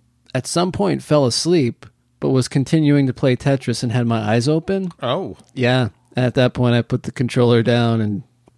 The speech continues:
Speaker 1: walked away.
Speaker 2: So what system, uh, seriously, what system did you have?
Speaker 1: It was a P S one.
Speaker 2: Okay.
Speaker 1: Yeah.
Speaker 2: So, and they had Tetris for that? Or was it
Speaker 1: They
Speaker 2: like
Speaker 1: did have, yeah, they had a Tetris version
Speaker 2: Yeah.
Speaker 1: for it, yeah.
Speaker 2: Because I got, like, an, I remember I got, like, an N E S,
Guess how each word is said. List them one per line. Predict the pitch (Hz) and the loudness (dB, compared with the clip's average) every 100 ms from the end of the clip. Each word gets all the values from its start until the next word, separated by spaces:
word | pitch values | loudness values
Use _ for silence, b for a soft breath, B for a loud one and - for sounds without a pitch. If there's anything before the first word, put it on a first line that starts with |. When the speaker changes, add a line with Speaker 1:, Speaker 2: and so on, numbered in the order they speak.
| - | -8
Speaker 1:
walked | - 165 - | -4 -4 -2
away. | 139 131 196 180 _ | -2 -2 -6 -16 _
Speaker 2:
So | - 156 | -2 0
what | 139 139 | 0 -4
system, | 151 147 135 | -8 -8 -10
uh, | 156 135 | -6 -6
seriously, | 127 160 147 113 | -2 -2 -2 -4
what | 110 | -6
system | 131 127 110 | -8 -6 -8
did | 95 | -8
you | - | -10
have? | 87 82 - | -10 -10 -4
Speaker 1:
It | 269 | 2
was | 311 254 | 2 4
a | 277 277 269 | 4 4 2
P | - 247 | 0 0
S | 233 | 0
one. | - 139 165 170 _ _ - | 0 0 0 -6 _ _ 0
Speaker 2:
Okay. | 170 202 185 180 _ - | 0 2 -2 -8 _ -8
Speaker 1:
Yeah. | 143 143 135 _ _ | -4 -2 -4 _ _
Speaker 2:
So, | 127 120 - | -8 -8 -6
and | 123 123 | -4 -2
they | |
had | 120 104 | -2 -2
Tetris | 104 - 151 | -8 -10 -12
for | - | -10
that? | 180 190 | -10 -8
Or | - | -6
was | 107 104 | -6 -2
it | |
Speaker 1:
They | 143 | 0
Speaker 2:
like | 139 | 2
Speaker 1:
did | 151 | 2
have, | 135 131 127 | 2 0 -2
yeah, | - 175 | -2 0
they | 185 | 0
had | 190 | -2
a | 196 | -4
Tetris | - - 151 - | -6 -6 -10 -8
version | - 147 147 135 | -8 -8 -8 -10
Speaker 2:
Yeah. | 120 104 | -8 -6
Speaker 1:
for | - | -6
it, | - | -6
yeah. | 156 147 135 _ | -4 -6 -8 _
Speaker 2:
Because | - 110 | -8 -4
I | 110 | -2
got, | 135 - | -4 -6
like, | - | -8
an, | 160 147 - - | -6 -8 -8 0
I | |
remember | 135 160 175 160 156 - - | 2 2 4 2 0 -4 -12
I | - | -4
got, | 127 143 - - | -2 -2 -6 -8
like, | 117 | -6
an | 107 | -6
N | - 120 | -6 -4
E | 135 | -2
S, | 110 110 - - | -2 -4 -8 -14